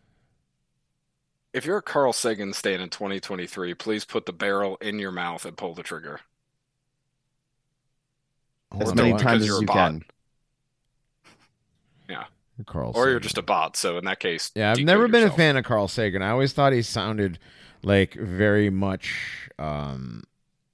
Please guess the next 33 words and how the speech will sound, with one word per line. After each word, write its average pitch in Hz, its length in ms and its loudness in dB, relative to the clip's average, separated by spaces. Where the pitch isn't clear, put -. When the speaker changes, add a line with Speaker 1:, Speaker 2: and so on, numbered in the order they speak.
Speaker 2:
very 160 320 0
pretentious, 95 600 -4
very 87 480 -2
full 87 220 -8
of 78 60 -6
himself, 78 560 -8
very 82 460 0
Speaker 1:
Yeah. 73 240 -4
Speaker 2:
Yes. - 520 -12
Speaker 1:
Very 120 180 2
arrogant 104 480 0
Speaker 2:
Very 113 120 4
Speaker 1:
and 92 80 4
Speaker 2:
arrogant. 92 440 2
That's 78 180 -4
the 82 80 -8
word 78 140 -2
I 67 40 -4
was 65 120 -8
looking 65 160 -10
for. 62 60 -12
Speaker 1:
pre-, 147 60 2
Speaker 2:
Very 85 140 -4
arrogant. 87 140 -2
Speaker 1:
pretentious 156 600 0
is, 104 280 -4
is 110 180 -4
a 107 40 -6
good 101 180 -6
word, 87 300 -10
Speaker 2:
Mm, 82 220 -4
Speaker 1:
though. 78 300 -4
Speaker 2:
mm. 76 460 -8